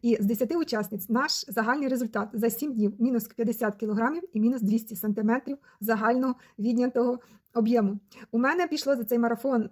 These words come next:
е, за тиждень мінус шість кілограмів і мінус двадцять сантиметрів в сумі. Е, і, е, я хочу сказати, що у своїх п'ятдесят два роки я сьогодні вдягнула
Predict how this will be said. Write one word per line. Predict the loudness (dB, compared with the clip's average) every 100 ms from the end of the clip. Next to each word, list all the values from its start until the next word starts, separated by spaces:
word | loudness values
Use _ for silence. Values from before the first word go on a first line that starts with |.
| -4
е, | -2
за | 2 2
тиждень | 2 -2 0 2 0 0
мінус | 2 2 2 -2
шість | -6 -6 -4
кілограмів | -2 0 0 -2
і | 0
мінус | 0 2
двадцять | 2 2 0 -4
сантиметрів | -4 0 0 0 -6 -10
в | -10
сумі. | -2 2 2 0 -12 -20 -18 -4
Е, | 0 2
і, | 2 0
е, | 0 0 0
я | 0
хочу | 0 -4
сказати, | -6 -4 -2 -4
що | 0 0
у | 0
своїх | -2 -2
п'ятдесят | -2 -2 0 0
два | 2
роки | 2 2
я | 0 0 -2
сьогодні | -4 0 0 0
вдягнула | 0 2 2 2